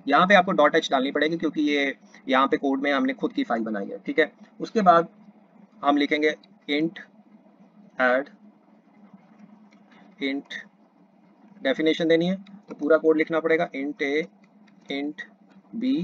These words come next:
ठीक है। मैं पहले int डाल देता हूँ, ऐसे तो बाद में डालना चाहिए क्योंकि return type जब आपको पहले से पता है फिर तो ठीक है। Return a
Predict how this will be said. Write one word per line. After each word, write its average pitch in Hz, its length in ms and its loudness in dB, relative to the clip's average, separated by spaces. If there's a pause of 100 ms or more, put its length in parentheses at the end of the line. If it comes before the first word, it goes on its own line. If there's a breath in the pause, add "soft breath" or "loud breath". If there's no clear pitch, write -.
(640)
ठीक 139 100 -4
है। 160 60 2
मैं 156 140 2
पहले 160 220 4
int 156 160 0
डाल 151 160 4
देता 165 160 2
हूँ, 165 80 2
ऐसे 147 100 -6
तो 151 100 -2
बाद 127 240 2
में 156 100 -4
डालना 147 220 2
चाहिए 160 120 -4
क्योंकि 156 140 -2
return 143 300 -2
type 147 200 -4
जब 139 120 -4
आपको 135 180 -4
पहले 135 200 -2
से 160 80 -6
पता 135 200 -2
है 135 40 -4
फिर 131 120 -10
तो 127 120 -8
ठीक 113 240 -8
है। - 80 -12 (540)
Return 131 540 -4 (1500)
a 135 280 -4